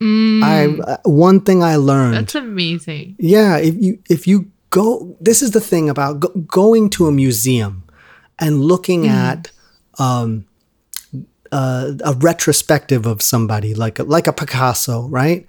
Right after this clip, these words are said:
Speaker 1: Mm-hmm.
Speaker 2: I had, like, my, my eureka moment, I think, at one of his, either him or, like, Rembrandt. You know, you go see these guys who are just,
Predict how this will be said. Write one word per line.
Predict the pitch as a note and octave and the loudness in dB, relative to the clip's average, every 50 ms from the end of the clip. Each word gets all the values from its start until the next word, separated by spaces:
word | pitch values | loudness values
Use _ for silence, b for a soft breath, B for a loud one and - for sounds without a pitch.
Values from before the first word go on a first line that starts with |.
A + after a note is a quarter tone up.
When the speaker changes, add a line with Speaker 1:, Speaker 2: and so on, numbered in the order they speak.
| B B B | B B B
Speaker 1:
Mm-hmm. | B3+ B3+ A#3+ A3 A3 G#3+ G#3 G3+ _ _ _ _ _ - - | 2 2 4 4 2 2 0 -2 _ _ _ _ _ -4 -2
Speaker 2:
I | E3 D#3+ | 0 0
had, | D3 E3 G3 F#3 E3+ | 2 2 2 2 2
like, | E3 D3+ - D3+ | 2 0 2 2
my, | C#3 C3 C3 B2+ B2 | 2 2 2 2 2
my | B2 C3 C3+ | 2 2 2
eureka | B2 A2+ B2 C3 B2+ D3+ F3+ F3 - C#3+ | 0 0 0 2 2 2 0 2 0 0
moment, | B2 B2 A#2+ A#2+ A#2 A#2 A2+ A2+ A2 - - | 0 2 0 0 0 0 0 -2 -4 -4 -4
I | C#3+ C#3+ | -4 -4
think, | C3 - F#3+ F3+ D3 - | 0 0 0 0 0 0
at | A#2+ B2 | -4 -2
one | C3 B2+ B2+ | -2 -2 0
of | A#2+ | 0
his, | A#2+ C#3 C#3 - - - | 0 0 0 0 0 0
either | F3+ F3 D#3+ C3 | 2 4 4 4
him | C3 D3 D#3 D#3 D3+ | 2 2 2 2 2
or, | C#3 B2+ | 2 0
like, | A#2+ A2+ G#2 - | -2 -4 -4 -2
Rembrandt. | A#2 B2 B2 B2 A2+ A2+ A2+ A2 A#2 C3 | -2 0 0 0 -2 -2 -4 -4 -4 0
You | D3+ D#3+ F3+ | 2 4 6
know, | F#3+ | 6
you | F#3 | 6
go | F#3 A3 | 4 2
see | F#3 - - A3+ | 2 4 2 4
these | G3+ G3 F#3 - | 4 4 2 2
guys | F#3+ F3 E3+ C#3 | 2 0 0 0
who | - F3 D3+ | 2 2 2
are | C3 | 2
just, | B2 - D3+ C3+ - - - - - | 2 2 0 0 0 -2 -6 -8 -12